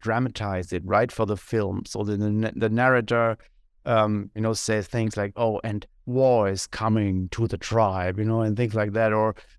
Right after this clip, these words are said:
um, you know, it just kinda, like, spins, spins kind of a narrative around it and, and pr-, even projects, you know, some humanity onto them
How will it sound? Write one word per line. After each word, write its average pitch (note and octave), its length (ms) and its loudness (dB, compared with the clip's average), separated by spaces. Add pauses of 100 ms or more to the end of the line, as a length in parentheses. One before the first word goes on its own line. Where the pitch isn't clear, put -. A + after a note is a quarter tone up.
(160)
um, G#2 440 0
you A#2 80 -2
know, B2+ 100 4
it B2+ 100 4
just G#2+ 160 -6
kinda, B2 240 2
like, G#2 120 -4
spins, B2+ 460 -4
spins - 340 -4
kind A#2+ 160 -2
of G#2 80 -2
a G2+ 40 -4
narrative A2 540 0
around G#2+ 420 0
it G2+ 160 -2
and, G#2 240 -2
and G2+ 180 -8 (500)
pr-, D3+ 160 -8
even C#3+ 300 0
projects, A#2+ 880 -2
you G#2 80 -4
know, A2 160 0
some G#2+ 280 -4
humanity A#2 720 -2
onto A#2 340 -2
them F#2+ 260 -8